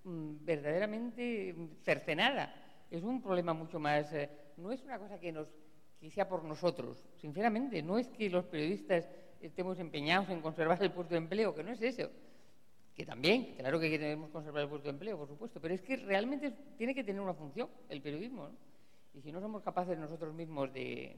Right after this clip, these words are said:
de, de pelearlo y de denunciarlo, pues verdaderamente no nos merecemos, nos merecemos todo lo que nos pase y nos merecemos que de la pésima fama que, que teníamos hace, hace todavía relativamente po-, poco. Hay un cuento de Andreyev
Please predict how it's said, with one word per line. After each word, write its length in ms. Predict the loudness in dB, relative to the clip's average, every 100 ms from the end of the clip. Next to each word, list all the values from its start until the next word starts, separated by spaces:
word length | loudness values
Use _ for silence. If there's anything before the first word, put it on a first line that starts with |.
| -12
de, 340 | -10 -10 -12 -14
de 80 | -6
pelearlo 480 | 0 4 4 4 2
y 60 | -2
de 100 | -6
denunciarlo, 600 | -10 -2 2 2 2 -4 -8 -18 -18 -18 -16 -6
pues 220 | -6 -2
verdaderamente 500 | 2 2 2 2 2
no 100 | 4
nos 140 | 6
merecemos, 360 | 4 0 -2 0
nos 140 | 0
merecemos 380 | 0 0 2 2
todo 140 | 4
lo 100 | 2
que 80 | 2
nos 100 | 0
pase 340 | 4 4 4 -8 -12 -18 -18 -18 -8
y 120 | 0
nos 160 | 2 2
merecemos 520 | 0 -2 -2 0 0
que 680 | 4 6 6 6 4 2 -2 -2
de 80 | 2
la 200 | 0 0
pésima 340 | -4 0 0
fama 300 | 2 2 0
que, 600 | 2 2 4 2 -2 -8 -6
que 80 | -4
teníamos 500 | -2 2 2 2 0
hace, 520 | -2 0 0 0 -4 -14 -18 -20 -18 -16
hace 160 | -14 -2
todavía 300 | 2 4 6
relativamente 500 | 4 4 2 2 -2
po-, 160 | -4 -6 -2
poco. 180 | 2 4
Hay 140 | 4 4
un 100 | 2
cuento 340 | 2 4 2
de 380 | 4 6 6 6
Andreyev 580 | 4 4 6 6 6